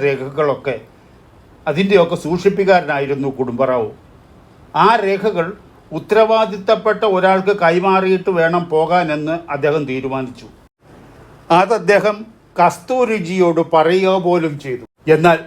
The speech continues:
സംഭവിച്ചതാകട്ടെ, ആ വർഷത്തെ ഭഗവാന്റെ ജന്മദിനാഘോഷങ്ങളുടെ ഒരുക്കങ്ങളുടെ ഘട്ടത്തിൽ കുടുംബറാവുവിൻ്റെ ആ പരീക്ഷണ ഘട്ടവും തീർന്നു, അവസാനിച്ചു.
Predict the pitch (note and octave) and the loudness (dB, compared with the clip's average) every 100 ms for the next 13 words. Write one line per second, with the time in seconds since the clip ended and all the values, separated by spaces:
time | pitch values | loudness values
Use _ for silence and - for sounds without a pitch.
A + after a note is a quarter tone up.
0 | - - E3+ D#3+ F3+ G3 G3 F#3+ F3+ E3+ | -14 0 2 2 2 0 2 2 4 2
1 | E3 D#3+ D#3+ - _ _ - F3 A3 G3+ | 0 -4 -6 -10 _ _ -2 2 2 0
2 | G#3+ F#3+ G3+ G3 D#3 E3 F#3 F#3+ F#3 F#3 | -4 -2 0 2 0 0 0 0 2 0
3 | F3 - - A#2+ E3+ F3 G3 F3+ F#3+ F#3 | -2 -14 -20 0 0 2 0 0 2 2
4 | E3+ F3+ F3 F3+ F3 F3 E3+ E3 F3+ F3 | 2 0 0 0 -2 -2 -2 -2 -2 -4
5 | - - C3+ E3 F#3 G#3+ G3 G3 F#3 F3 | -18 -4 0 0 0 0 2 2 2 2
6 | D#3 D3 D#3 E3+ D#3+ D3+ - _ C#3+ D#3 | 0 -2 -2 -6 -10 -12 -18 _ -4 -4
7 | G3 F#3+ F3+ D#3+ D#3 D3+ D3+ D3+ D3 C#3+ | 0 2 4 2 0 -4 -4 -2 -2 -6
8 | _ _ B2+ D3+ - C3+ D3+ F3 F3 E3+ | _ _ -2 -2 0 -2 -2 -4 -4 -6
9 | - C#3+ D3+ C#3 A#2+ B2 A#2 A2 G#2 G2 | -6 -6 -4 -4 -6 -6 -8 -10 -16 -20
10 | - - - C3 C#3+ D3+ C#3+ A#2+ - | -20 -18 -6 -4 -2 -2 -2 -6 -14